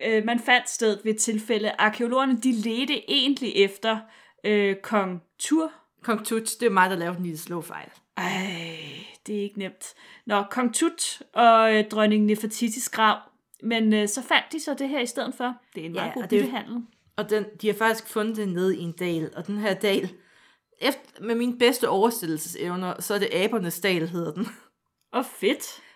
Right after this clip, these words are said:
Speaker 2: Og der er sådan en østside og en vestside, og det har man
Speaker 1: Ja.
Speaker 2: fundet i østsiden, så nu vil man prøve at lede i, i vestsiden og se, om man kan finde nogle grave derovre.
Speaker 1: Okay, ja, for det kunne jo sådan set være ret fedt, hvis man nu fandt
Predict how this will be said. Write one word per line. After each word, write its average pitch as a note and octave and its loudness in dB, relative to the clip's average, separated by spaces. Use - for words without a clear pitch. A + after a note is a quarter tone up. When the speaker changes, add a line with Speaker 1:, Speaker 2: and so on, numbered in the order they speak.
Speaker 2:
Og - -2
der A#3 6
er A#3+ 8
sådan A#3 2
en C3+ -10
østside A3 0
og F3 -2
en F3 -2
vestside, D#3+ -2
og G#3+ -4
det C#4 4
har A#3+ 4
man G3 2
Speaker 1:
Ja. G#3+ -4
Speaker 2:
fundet F#3+ -4
i F3 -8
østsiden, A3 -2
så A3+ -6
nu A#3 -2
vil A#3 2
man F3+ -4
prøve G3+ 0
at E3 -6
lede F3 2
i, E3 -2
i D#3+ -10
vestsiden F3+ -4
og F3+ -4
se, F3+ -4
om D#3+ -6
man D#3 -10
kan F3 -10
finde F#3 -6
nogle D#3+ -8
grave E3+ -4
derovre. F3 -8
Speaker 1:
Okay, A3 -4
ja, F#3 4
for F#3+ -4
det G3 0
kunne G3+ 6
jo F3+ 2
sådan A3+ 2
set A3+ 2
være F3+ 2
ret G#3 4
fedt, G#3+ 2
hvis G#3 2
man G3 -2
nu G3+ 2
fandt G#3+ 2